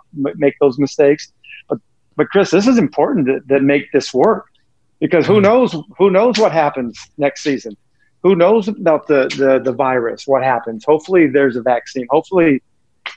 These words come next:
Speaker 1: this could be behind us, but it might not. So that's why, that's why it's, it's an obligation from everybody. Everybody has to sacrifice. And the thing that I love about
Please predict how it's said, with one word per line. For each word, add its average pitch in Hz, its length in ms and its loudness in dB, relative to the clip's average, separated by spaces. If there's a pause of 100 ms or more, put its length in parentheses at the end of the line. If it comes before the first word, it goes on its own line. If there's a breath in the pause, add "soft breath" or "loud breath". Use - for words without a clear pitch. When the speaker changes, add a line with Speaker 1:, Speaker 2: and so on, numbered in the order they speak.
(260)
Speaker 1:
this - 240 -2
could 131 140 -4
be 143 120 4
behind 131 480 0
us, 123 140 -2
but 135 220 0
it 151 80 0
might 147 280 0
not. 160 400 -2
So 131 140 0
that's 143 240 0
why, 156 320 2 (420)
that's 143 240 -4
why 185 260 0
it's, - 240 -6
it's 160 240 -2
an 151 80 0
obligation 147 760 0
from 123 300 -2 (100)
everybody. 139 880 0
Everybody 160 500 0
has 127 280 -2
to 123 160 0 (440)
sacrifice. 127 800 -2
And 123 380 -2
the 104 40 -20
thing 170 240 0
that 175 80 4
I 151 80 4
love 139 300 2
about 131 360 0